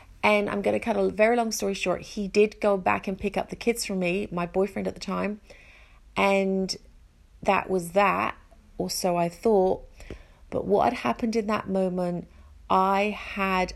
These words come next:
unknowingly given him permission to bully me around, and it was going to be the start of an insane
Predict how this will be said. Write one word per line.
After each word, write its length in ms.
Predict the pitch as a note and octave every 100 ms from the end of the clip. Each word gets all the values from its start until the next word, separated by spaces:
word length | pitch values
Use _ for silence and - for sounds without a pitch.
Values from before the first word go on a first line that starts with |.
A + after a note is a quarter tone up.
| -
unknowingly 840 | F3 F#3+ G3+ G3 F#3+ F#3 F3 F3 F3
given 380 | E3+ F3+ F#3
him 200 | F#3 F#3+
permission 720 | F#3+ - G3 F3+ - F#3 E3+ E3+ - -
to 140 | - F#3
bully 400 | E3+ F3 F#3 F#3
me 220 | F3+ F3+
around, 580 | F3 E3+ F3 E3+ E3 E3 - - - -
and 220 | E3+ F3+
it 160 | F3+ D#3+
was 220 | F3+ E3+
going 320 | - F3 E3+
to 100 | E3+
be 120 | F3+
the 100 | E3+
start 580 | E3+ - - E3+ F3 -
of 220 | F3 E3+ -
an 120 | F3+
insane 1080 | F3 E3+ - - - F#3+ F3 F3+ F#3+ G#3